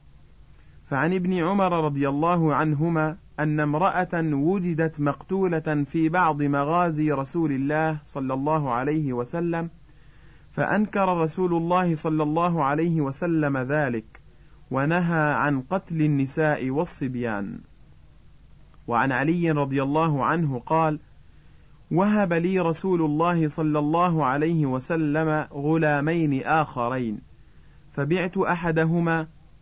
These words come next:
فقال لي رسول الله صلى الله عليه وسلم: 'ما فعل غلامك؟'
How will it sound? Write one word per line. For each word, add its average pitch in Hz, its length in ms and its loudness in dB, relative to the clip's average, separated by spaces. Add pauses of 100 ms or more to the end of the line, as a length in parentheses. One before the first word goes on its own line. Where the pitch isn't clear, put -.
(180)
فقال 180 460 0
لي 180 140 2
رسول 165 380 0
الله 160 400 2
صلى 156 300 0
الله 160 400 2
عليه 151 360 0
وسلم: 139 640 -2 (380)
'ما 180 200 0
فعل 175 360 2
غلامك؟' 135 720 -2